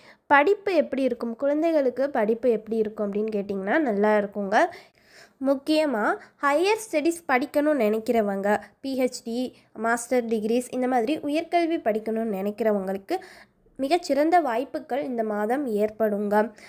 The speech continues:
அவங்களுக்கு பிடித்தமான ஒரு கோர்ஸ் எடுத்து படிக்கக்கூடிய சூழல்களும் வாய்ப்புகளுமே ஏற்படுங்க. படிப்பு உண்மையிலே நல்லா இருக்குதுங்க. ஆ, அதாவது உங்க குழந்தைகள், உங்களுக்கு அப்படின்னு சொல்ல,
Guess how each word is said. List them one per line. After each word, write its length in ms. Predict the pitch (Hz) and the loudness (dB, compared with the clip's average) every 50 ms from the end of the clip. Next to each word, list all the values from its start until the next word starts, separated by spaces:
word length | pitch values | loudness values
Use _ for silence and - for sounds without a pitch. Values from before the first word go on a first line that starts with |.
| - - _ | -20 -14 _
அவங்களுக்கு 600 | - 247 277 359 381 359 320 294 285 294 359 359 | -2 0 0 2 4 4 4 2 2 0 -2 -4
பிடித்தமான 920 | 370 - 285 311 320 320 359 359 339 330 320 311 311 294 302 370 440 453 - | -4 -4 -4 -4 -2 0 0 2 2 2 0 0 -2 0 0 -2 -2 -4 -6
ஒரு 280 | - 262 262 285 - - | -6 -6 -6 -6 -8 -6
கோர்ஸ் 340 | - 254 269 294 294 - | -4 0 0 0 -2 -2
எடுத்து 500 | 302 262 233 220 214 - - 311 359 349 - - - _ _ - | -2 -2 -2 -2 -4 -4 -2 -4 -4 -4 -6 -16 -20 _ _ -2
படிக்கக்கூடிய 760 | 247 247 262 285 - 339 339 339 294 269 254 226 240 285 349 339 - - | -2 -2 -2 0 0 -2 -2 0 0 -2 -2 0 2 2 2 2 0 -2
சூழல்களும் 640 | 294 277 277 277 262 247 226 226 240 285 330 311 | -2 0 0 2 2 2 2 2 0 0 -2 -2
வாய்ப்புகளுமே 840 | 277 226 214 240 262 - - 254 - 233 214 208 214 233 311 349 339 | 0 0 0 0 0 -2 -8 -8 -6 -4 -4 -2 -2 -2 -2 -4 -4
ஏற்படுங்க. 920 | 262 208 208 208 214 214 214 - - 196 185 190 190 190 202 220 226 - - - - - - - _ _ | -6 -2 2 2 2 2 0 -4 -4 -4 -4 -4 -6 0 2 2 2 2 -2 -8 -18 -20 -20 -20 _ _
படிப்பு 580 | - 294 285 311 381 415 427 - 427 427 440 220 - - _ _ _ _ _ _ | 0 2 2 4 4 4 2 2 0 -2 -2 -2 -6 -14 _ _ _ _ _ _
உண்மையிலே 460 | - 277 285 294 294 277 262 311 359 | -8 -4 -2 0 0 2 2 2 2
நல்லா 360 | 320 262 220 220 233 247 254 | 2 0 0 2 2 2 2
இருக்குதுங்க. 420 | 233 220 - 214 208 214 214 214 269 359 480 - - _ _ _ _ _ _ - 254 | 2 0 -2 -2 -2 0 0 2 2 2 2 0 -8 _ _ _ _ _ _ -10 -6
ஆ, 340 | 247 240 233 233 233 226 | -4 -2 0 0 0 0
அதாவது 460 | 226 233 233 240 247 247 302 370 - - | -2 0 0 2 2 2 2 0 -2 -2
உங்க 340 | 285 294 311 320 359 359 | -4 -2 0 0 0 0
குழந்தைகள், 640 | 359 - 254 247 262 285 277 277 262 240 240 220 - - | 2 2 2 2 4 4 2 2 2 4 2 0 0 -4
உங்களுக்கு 680 | 240 254 269 277 311 320 330 339 339 - 349 370 339 339 - | -6 -6 -2 2 4 4 4 4 0 -2 -4 -4 -4 -4 -6
அப்படின்னு 360 | - 220 220 254 254 269 262 | -10 -8 -6 -6 -6 -6 -8
சொல்ல, 300 | 254 - - 240 220 | -10 -8 -6 -4 -4